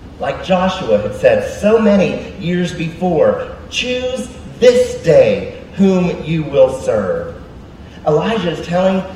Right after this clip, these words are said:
the Israelites the exact same thing. Quit wavering. Make a choice. Will you choose God or will you choose Baal?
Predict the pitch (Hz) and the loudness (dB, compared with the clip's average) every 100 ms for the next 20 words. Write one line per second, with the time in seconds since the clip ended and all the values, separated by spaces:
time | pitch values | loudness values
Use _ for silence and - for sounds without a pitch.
0 | - - - - - 196 165 151 139 131 | -16 -18 -10 -4 -2 0 0 0 2 0
1 | - 131 - - 151 165 - - 147 139 | -2 -10 -10 -4 -2 -2 -6 -4 -4 -4
2 | 135 - 135 123 - - - - - 202 | -10 -4 -2 0 -2 -6 -14 -16 -2 8
3 | 247 170 190 175 143 123 101 90 87 - | 8 8 6 6 4 0 0 -4 -10 -16
4 | - - - 104 135 196 220 220 - 208 | -20 -20 -14 -6 2 2 4 0 -2 -2
5 | 233 185 - - - - - - - - | 0 0 -2 -10 -14 -16 -18 -18 -14 -8
6 | 147 139 - 156 156 151 - - 151 180 | -6 -6 -6 -4 -2 -6 -10 -4 -4 -2
7 | 208 240 - - - - - - - - | -6 -6 -8 -10 -16 -18 -20 -18 -18 -20
8 | - - - - - - - - 107 98 | -20 -20 -18 -18 -20 -20 -20 -12 -10 -6
9 | 117 - 95 95 - 117 113 110 - - | -6 -6 -8 -12 -12 -10 -10 -12 -14 -18
10 | - - - 98 160 - | -18 -18 -10 -8 -8 -12